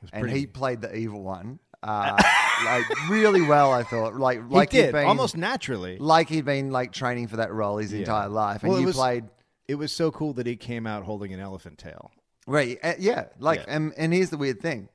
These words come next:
Speaker 2: The rest of the elephant was backstage.
Speaker 1: That's right. He had just freshly cut it off.
Speaker 2: Literally just, it was an elephant that thought it was gonna be involved in
Speaker 1: Right.
Speaker 2: the
Speaker 1: Right.
Speaker 2: in the inauguration.
Speaker 1: Yeah.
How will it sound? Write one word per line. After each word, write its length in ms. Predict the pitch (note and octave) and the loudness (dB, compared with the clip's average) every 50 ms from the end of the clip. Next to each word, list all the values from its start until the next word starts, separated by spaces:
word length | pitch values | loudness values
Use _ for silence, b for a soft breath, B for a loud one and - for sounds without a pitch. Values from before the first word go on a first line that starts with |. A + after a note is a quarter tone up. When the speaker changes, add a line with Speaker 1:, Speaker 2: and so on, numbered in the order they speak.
| - C3 | -12 -6
Speaker 2:
The 140 | C3 C3 | -4 -2
rest 180 | C#3 D#3 D#3+ - | -2 -2 -2 -2
of 60 | - | -2
the 80 | C3+ B2+ | 0 2
elephant 320 | B2 B2+ B2 G2+ A2+ G2+ | 2 2 0 -2 -4 -8
was 120 | G#2 A#2 A2 | -8 -8 -6
backstage. 600 | G#2+ A#2 G2+ - - - C3+ C3+ D#2+ - - - | -4 -6 -6 -6 -6 -6 -4 -4 -4 -6 -10 -10
Speaker 1:
That's 220 | A2+ A#2+ - - | -10 -10 -6 -2
right. 180 | E3 B2+ F#2 F2+ | -2 -2 -2 -2
He 80 | G#2+ A2 | -6 -8
had 140 | G#2+ F2+ | -8 -8
just 340 | - G#2 B2+ B2+ A2+ - - | -8 -6 -4 -4 -4 -4 -8
freshly 380 | - A#2+ G#2+ F#2+ - - F#2+ E2+ | -8 -8 -8 -8 -8 -12 -16 -14
cut 180 | - F2 E2 | -14 -14 -12
it 100 | E2 E2 | -12 -10
off. 60 | B2+ D3 | -8 -6
Speaker 2:
Literally 720 | D3+ E3 E3+ E3 F3 F3 E3+ - C3 D3 D3+ D3 C#3+ C3 | -4 -2 0 2 2 2 2 0 -4 -2 -2 -2 -2 -2
just, 240 | C3+ C3 B2 - | -2 -4 -4 -4
it 80 | C3 C3 | -4 -4
was 100 | B2+ B2 | -4 -4
an 80 | B2 B2+ | -4 -2
elephant 460 | C3 C#3+ D#3 D#3 C3+ C#3 C#3+ C3 A#2+ | 0 0 0 0 -2 -4 -6 -6 -6
that 140 | B2+ G2 - | -8 -6 -4
thought 140 | C3 B2+ B2 | -4 -4 -4
it 20 | |
was 160 | A#2 A#2+ G#2+ | -4 -8 -8
gonna 180 | A2 A#2+ A#2+ A2+ | -8 -8 -6 -6
be 140 | A2 A2+ A2+ | -6 -6 -6
involved 400 | A2 G2 A#2 A2+ A#2 A2+ G2 - | -4 -2 -2 0 -2 -2 -4 -8
in 180 | - C3+ C#3 | -6 -4 -4
Speaker 1:
Right. 100 | D3 D3 | -2 0
Speaker 2:
the 400 | C#3 B2+ A#2 A2 A2 G#2+ F#2+ - _ _ _ _ - | 0 2 2 2 0 0 -4 -8 _ _ _ _ -16
Speaker 1:
Right. 240 | - F2 D2+ C#2+ - _ - | -14 -14 -14 -14 -18 _ -10
Speaker 2:
in 140 | B2 C#3 D#3 | -6 -4 -2
the 80 | D#3 D3 | -2 -2
inauguration. 720 | C3 B2 A#2 A2 G2+ G#2 G2+ G2 F#2+ F#2+ - - G2 A2+ | -2 -2 -2 -4 -4 -4 -6 -6 -8 -10 -12 -12 -12 -12
Speaker 1:
Yeah. 140 | A#2 F#2+ | -14 -14